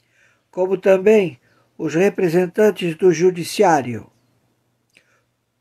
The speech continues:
todos, em todas as instâncias, que ocupam o cargo de direção e presidência destes redutos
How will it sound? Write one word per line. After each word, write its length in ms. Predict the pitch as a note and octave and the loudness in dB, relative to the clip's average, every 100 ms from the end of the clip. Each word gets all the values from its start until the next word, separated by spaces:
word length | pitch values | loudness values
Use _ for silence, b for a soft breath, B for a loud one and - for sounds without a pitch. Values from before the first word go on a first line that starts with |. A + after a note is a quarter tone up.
| _ | _
todos, 720 | - A#3+ A3 D#3 A#2+ G2+ - - _ - | 2 4 4 -2 -8 -8 -20 -20 _ -16
em 220 | F3 F3 _ | -16 -16 _
todas 440 | A#3 A#3+ A3 F#3+ | 2 4 2 2
as 140 | F#3+ | 0
instâncias, 1000 | F3 E3 - E3 C#3+ - B2+ B2+ - _ _ _ _ _ _ _ _ _ _ | -2 -10 -4 -4 -4 -8 -12 -12 -14 _ _ _ _ _ _ _ _ _ _
que 100 | - | -4
ocupam 520 | F#3 F3+ B3 A#3+ G#3+ F3 | -4 -4 -2 -2 2 0
o 120 | D#3+ | 0
cargo 720 | - A3 D#3+ B2+ - A#2+ A2 _ _ _ _ _ | 0 2 2 -2 -12 -14 -16 _ _ _ _ _
de 160 | _ E3 | _ -12
direção 960 | D#3+ G3 F#3 D#3 - A3 G3 F#3 A3 - _ _ _ _ _ | -4 2 2 2 -2 0 0 0 -6 -18 _ _ _ _ _
e 120 | - C3+ | -20 -12
presidência 1080 | - F3+ D#3 D#3 F#3+ G3 F3 - C3+ A#2 _ _ _ _ _ _ _ _ | -4 -2 -2 0 0 0 -4 -6 -8 -8 _ _ _ _ _ _ _ _
destes 540 | E3 G3 - - C#3+ | 2 2 0 -8 -4
redutos 960 | E3 F#3 F3+ A3+ G#3+ - C3+ A2 - | -2 0 2 2 0 -6 -10 -10 -18